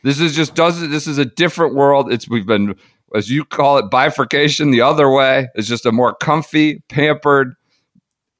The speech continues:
semi, it's like Lido. It's like semi-competitive golf. It's, it's like, it's not the course.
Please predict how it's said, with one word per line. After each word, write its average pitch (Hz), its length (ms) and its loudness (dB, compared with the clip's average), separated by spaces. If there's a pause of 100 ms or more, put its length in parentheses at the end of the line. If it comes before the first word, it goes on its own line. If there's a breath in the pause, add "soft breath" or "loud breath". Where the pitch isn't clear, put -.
(200)
semi, 165 880 0
it's 156 280 0
like 196 220 0 (320 soft breath)
Lido. 156 560 2
It's 123 160 -2
like 180 180 0
semi-competitive 185 1080 0
golf. 170 260 2
It's, 170 240 -2
it's 156 260 -2
like, 175 280 -2
it's 165 180 -2
not 165 400 2 (840)
the 160 100 2
course. 185 720 0